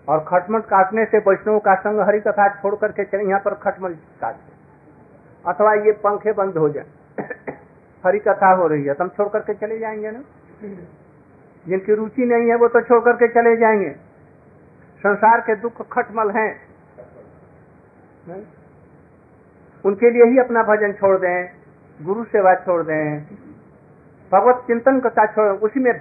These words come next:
व्यस्त हो जाएं। यही हमारा जीवन का सब खत्म हो गया। इसलिए इस सब में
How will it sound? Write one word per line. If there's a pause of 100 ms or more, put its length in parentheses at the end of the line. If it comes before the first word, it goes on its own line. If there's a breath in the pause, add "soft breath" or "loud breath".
(120)
व्यस्त
हो
जाएं। (420)
यही
हमारा
जीवन
का
सब
खत्म
हो
गया। (3250)
इसलिए
इस
सब
में